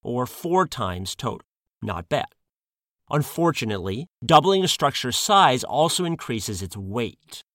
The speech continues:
and weight is proportional to volume, a three-dimensional measure, length times width times height. So doubling a structure's volume increases the weight by two times two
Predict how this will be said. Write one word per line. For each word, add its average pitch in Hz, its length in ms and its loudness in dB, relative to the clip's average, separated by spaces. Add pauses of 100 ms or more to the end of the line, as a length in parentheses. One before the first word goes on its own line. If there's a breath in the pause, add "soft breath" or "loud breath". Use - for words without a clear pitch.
(120)
and 135 240 -2
weight 147 220 4
is 196 140 2
proportional 107 600 -2
to 107 120 -10
volume, 107 560 0 (140)
a 123 80 -4
three-dimensional 135 1200 -4
measure, 104 380 -6 (260)
length 127 480 -4
times 123 480 -4
width 107 560 -6
times 98 480 -8
height. - 680 -12 (640)
So 156 120 2
doubling 147 460 4
a 190 40 2
structure's 139 460 0
volume 110 440 0
increases 143 680 -2
the 117 120 -4
weight 127 360 -2
by 101 220 -2
two 135 420 -2
times 165 640 -4
two 104 480 -6